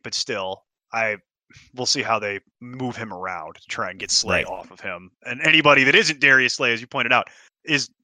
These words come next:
Speaker 1: below replacement level. That's the nicest
Speaker 2: Yep.
Speaker 1: way I know how to say that.
Speaker 2: And th-,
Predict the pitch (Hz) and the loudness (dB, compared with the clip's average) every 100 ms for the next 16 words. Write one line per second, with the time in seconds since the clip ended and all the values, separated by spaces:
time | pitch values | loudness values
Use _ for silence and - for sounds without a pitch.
0 | _ _ 131 156 147 135 117 113 123 101 | _ _ -2 2 6 6 4 -2 -8 -10
1 | 104 104 95 - 82 117 - 135 127 - | -12 -14 -16 -16 -14 -14 -10 0 0 0
2 | 113 117 101 117 104 110 - - 95 82 | -4 -4 -6 -8 -10 0 0 0 -4 -10
3 | - _ _ - - _ _ _ _ _ | -18 _ _ -20 -20 _ _ _ _ _
4 | - - - _ - 135 139 127 - 104 | -20 -20 -20 _ 0 2 2 -4 -12 -16
5 | 101 113 | -14 -14